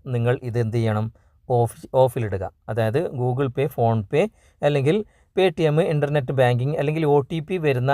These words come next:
അല്ലെങ്കിൽ മറ്റൊരു സ്ഥലത്ത് നിന്നും എന്തെങ്കിലും കോപ്പി ചെയ്തിട്ട് നിങ്ങൾക്കിവിടെ പേസ്റ്റ് ചെയ്യണം എന്നുള്ള ഒരവസ്ഥ വരുമ്പോൾ ഈ ഒരു സംഭവം just ഒന്ന് ഓഫ് ചെയ്തിടുക. ഇതുപോലെ ഓഫ് ചെയ്തിടുക. അതിനുശേഷം നിങ്ങളുടെ ഉപയോഗങ്ങളൊക്കെ കഴിഞ്ഞു. പിന്നെ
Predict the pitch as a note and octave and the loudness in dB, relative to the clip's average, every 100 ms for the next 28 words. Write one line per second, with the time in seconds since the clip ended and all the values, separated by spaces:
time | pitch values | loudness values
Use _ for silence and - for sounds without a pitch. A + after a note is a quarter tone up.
0 | C#3+ B2+ D3 F3 C#3+ - F#3 F3+ - D#3+ | 0 -2 -2 0 -2 0 0 0 2 2
1 | C#3 D#3 D3 D3+ C3 C3 C#3+ C3+ B2 B2 | 2 -2 -2 0 0 0 -4 0 0 0
2 | D3 C3 B2+ A#2+ E3 A3+ _ _ F3+ G3 | -2 -4 -4 0 0 0 _ _ -2 0
3 | F3+ E3 E3 - C#3+ C3 E3 C#3 C3 D3+ | 2 2 0 2 0 0 -2 0 2 2
4 | - _ - D#3+ F#3 A3+ G#3+ G3 - D3+ | -2 _ 0 2 4 4 6 6 6 4
5 | C#3 C3 - D3 B2 A#2+ D3+ - _ _ | 4 2 0 -2 0 0 0 -2 _ _
6 | - F#3+ A#3 F#3 D#3+ C3+ B2 C#3 A#2+ G#2+ | -14 -4 2 2 2 0 0 0 -2 -2
7 | - A2 - B2+ G2+ G2 A#2+ G#2+ F#2+ F#2 | -4 -4 -2 -2 -2 -4 -6 -6 -4 -8
8 | E2 - A2+ G#2+ A2+ B2+ A2 - G#2+ G2 | -12 -12 -8 -4 0 0 0 -4 -8 -8
9 | F#2+ F#2 - _ _ - - A3+ A#3+ E3+ | -8 -10 -12 _ _ -10 2 4 4 -2
10 | B2+ A2 D3+ E3 E3 C#3+ D3 D#3 D3 C3+ | -2 -4 0 4 4 4 2 2 2 2
11 | C#3 C3+ A#2 G2+ G2 - _ _ _ - | 0 2 0 0 -6 -12 _ _ _ -2
12 | G3+ G3 | 0 2